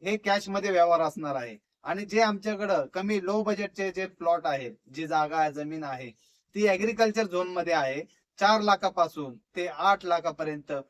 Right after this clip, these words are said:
ही जागा तुम्हाला उपलब्ध होणार आहे. आता तुमचे बजेट नाहीये, तुम्ही लोन करू शकत नाहीये,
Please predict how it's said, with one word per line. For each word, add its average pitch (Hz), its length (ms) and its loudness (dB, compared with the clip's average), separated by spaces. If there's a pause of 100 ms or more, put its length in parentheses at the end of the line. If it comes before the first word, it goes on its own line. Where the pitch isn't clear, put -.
(200)
ही 165 60 -4
जागा 165 300 0
तुम्हाला 165 460 -2 (200)
उपलब्ध 165 440 -4
होणार 143 300 -4
आहे. 120 180 -6 (320)
आता 175 200 4
तुमचे 226 280 0
बजेट 214 360 2
नाहीये, 214 460 0 (340)
तुम्ही 202 220 -4
लोन 214 240 -2
करू 220 220 0
शकत 196 360 -4
नाहीये, 165 420 -4